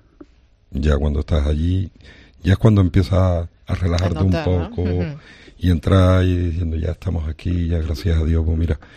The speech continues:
Speaker 1: que no pase nada, que todo el mundo llegue bien". Yo, desde el pri-, desde el primer momento, ¿no? Y siempre digo,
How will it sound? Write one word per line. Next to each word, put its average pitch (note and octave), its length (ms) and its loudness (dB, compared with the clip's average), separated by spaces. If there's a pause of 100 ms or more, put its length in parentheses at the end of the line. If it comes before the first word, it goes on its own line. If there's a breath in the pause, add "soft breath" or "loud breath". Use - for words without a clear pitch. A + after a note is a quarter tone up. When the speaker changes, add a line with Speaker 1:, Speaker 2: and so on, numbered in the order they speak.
(760 loud breath)
Speaker 1:
que F2 80 -4
no D#2 100 -6
pase - 280 -10
nada, D2 440 -2
que D2+ 120 -8
todo D#2 180 -4
el D#2 60 -2
mundo D2 260 -4
llegue C#2+ 240 -6
bien". E2 400 2 (920 loud breath)
Yo, F2 540 4
desde E2 460 -2
el D2+ 100 2
pri-, E2 680 -2
desde E2 380 -4
el D#2+ 100 -2
primer F#2 380 2
momento, G#2+ 540 8
¿no? G#2 160 4
Y E2 80 0
siempre E2+ 320 0
digo, F#2+ 320 2